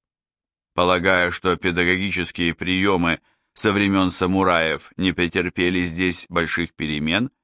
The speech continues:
и таким образом его испытывают на прочность, доктор К взял инструкцию,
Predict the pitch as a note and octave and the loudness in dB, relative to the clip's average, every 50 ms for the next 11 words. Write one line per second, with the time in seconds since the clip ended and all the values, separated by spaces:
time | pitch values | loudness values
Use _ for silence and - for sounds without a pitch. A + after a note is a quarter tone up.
0 | _ _ _ _ _ _ _ - - - - B2+ A2+ D3 C3 - D#3+ D3 D3+ D3+ | _ _ _ _ _ _ _ -20 -10 -4 -2 0 0 0 0 0 2 2 2 2
1 | B2+ C3 C3 A#2 A#2 B2 A#2 A2 G#2+ A2 G#2+ A2+ A2 A2 G#2 - - - A#2+ A2+ | 2 2 2 2 2 2 2 2 2 2 2 2 2 2 0 -2 -2 -2 -2 0
2 | - G2+ F#2 F#2 F2 E2+ - - F2+ F2 D#2+ - - D#2+ D#2 D2+ - - - - | 0 0 0 0 0 0 -2 -2 -2 -2 -2 -2 -4 -4 -4 -4 -4 -4 -4 -4
3 | C3+ C#3+ - - - - _ _ _ _ _ _ _ _ _ _ _ _ _ - | -6 -6 -8 -14 -20 -20 _ _ _ _ _ _ _ _ _ _ _ _ _ -2
4 | D#3+ G3 - - - C#3 B2 A#2 - - A#2+ A#2 A2 F#2+ F2 E2+ G#2 G#2 F#2+ F2+ | 0 0 0 0 2 2 2 2 0 2 4 4 4 2 2 2 2 2 4 2
5 | E2+ E2 D#2+ - - - E2+ E2 D#2 - - - - A2+ B2+ C#3+ D3+ | 2 0 -2 -6 -8 -8 -6 -6 -6 -8 -10 -6 -4 -4 -4 -4 -6